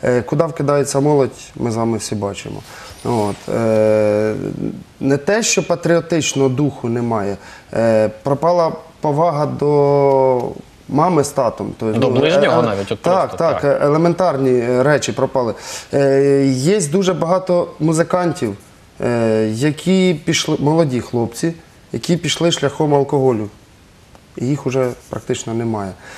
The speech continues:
Speaker 1: Е, Патріот Фест за-, зацікавив мене, мій гурт, е,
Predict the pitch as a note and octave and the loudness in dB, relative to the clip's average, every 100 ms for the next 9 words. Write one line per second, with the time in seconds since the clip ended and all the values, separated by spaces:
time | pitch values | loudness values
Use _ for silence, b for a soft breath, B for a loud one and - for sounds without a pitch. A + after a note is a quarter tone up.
0 | B B - C3 C3 B2 A#2+ A#2 A2+ A2+ | B B -6 0 2 2 2 2 2 2
1 | A2+ A2 G#2 F#2+ - - E3+ F#3 F#3+ - | 2 0 -2 -8 -8 -4 -2 0 0 0
2 | A3+ G3 F3 D#3+ C#3 C3+ D3 E3+ F3+ F3+ | 0 2 0 2 2 2 0 0 0 2
3 | E3 E3 E3+ E3+ E3 E3 D#3 G#3 G3+ - | 2 0 2 2 2 0 2 2 0 -4
4 | B B B B B B B B B D3 | B B B B B B B B B 2
5 | D3 C#3+ D3 D3 D3 | 4 4 4 4 4